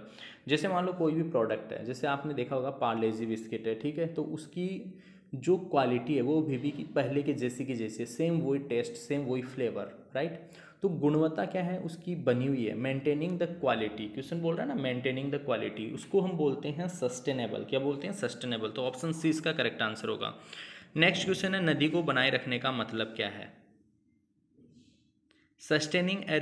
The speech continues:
river means, sustaining a river means, इसका मतलब क्या है? तो guys, इसका मतलब है नदी को उसकी वर्तमान स्थिति में बनाए रखना। जैसे आप समझो कोई नदी है, बिल्कुल स्वच्छ है, ठीक है,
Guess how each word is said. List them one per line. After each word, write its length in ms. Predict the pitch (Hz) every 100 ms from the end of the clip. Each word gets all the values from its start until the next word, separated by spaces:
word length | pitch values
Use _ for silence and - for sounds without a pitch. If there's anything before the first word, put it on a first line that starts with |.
| 127
river 260 | 123 131 135
means, 380 | 117 107 107 107 - - - - _ _ - 135
sustaining 500 | 139 - 156 175 170
a 120 | 156 120
river 220 | 117 120
means, 380 | 120 110 107 107
इसका 260 | 123 - 160
मतलब 420 | 120 107 117 117
क्या 200 | - 110
है? 80 | 107
तो 120 | 117
guys, 280 | 123 147 147
इसका 260 | - 156
मतलब 340 | 147 117 131 123
है 260 | 147 127
नदी 120 | 113
को 140 | 120 139
उसकी 260 | 139 -
वर्तमान 520 | 143 113 - 113 123 139
स्थिति 360 | - 123 123
में 240 | 117 127 117
बनाए 280 | 104 104
रखना। 420 | 107 101 110 104 - - - - - -
जैसे 320 | 120 120 147
आप 120 | 139
समझो 340 | - 113 113
कोई 240 | 139 131 135
नदी 300 | 120 107 113
है, 120 | 117
बिल्कुल 320 | 127 123 160
स्वच्छ 440 | 156 - 147 147 120
है, 280 | 107 101 -
ठीक 180 | 143
है, 120 | 147